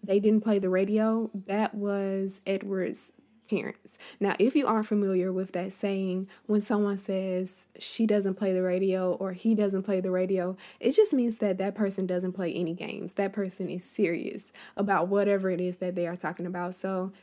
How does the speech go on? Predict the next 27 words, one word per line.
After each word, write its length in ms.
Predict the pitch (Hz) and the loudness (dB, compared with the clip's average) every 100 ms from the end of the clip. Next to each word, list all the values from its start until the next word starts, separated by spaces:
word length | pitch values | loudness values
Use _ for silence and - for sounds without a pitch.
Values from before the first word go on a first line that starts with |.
| _ | _
his 340 | - 254 294 | -2 0 0
parents 460 | - 214 196 190 185 | -2 -2 0 -2 -6
did 240 | - 175 | -4 -4
not 340 | 180 180 165 - | -2 -4 -6 -6
play 220 | 175 160 | -2 -2
the 100 | 170 | -2
radio 540 | - - 170 - 208 - - | -4 -4 -4 -6 -10 -14 -8
when 160 | 185 185 | 0 0
it 60 | |
came 360 | 170 208 202 196 | 0 2 2 2
to 180 | 196 196 | 0 -2
an 80 | 175 | 0
education 580 | 190 185 185 185 - | -2 -2 -4 -4 -6
for 160 | 190 185 | -4 -2
their 160 | 175 170 | -2 -2
children. 680 | - 220 220 214 208 208 - - - | 0 2 4 2 2 0 -4 -18 -6
Although 420 | 196 208 202 202 | 0 2 2 4
neither 300 | 190 196 190 | 4 2 0
one 240 | 185 190 220 | 0 2 4
of 160 | 202 | 4
them 220 | 190 214 208 | 2 2 2
were 200 | 185 - | 0 0
able 260 | 190 190 190 | -2 -2 -4
to 160 | - | -2
receive 420 | 185 185 - 240 | -4 -4 0 0
an 140 | 226 208 | 2 0
education, 720 | 190 185 180 180 185 180 190 | -2 -6 -6 -6 -6 -6 -6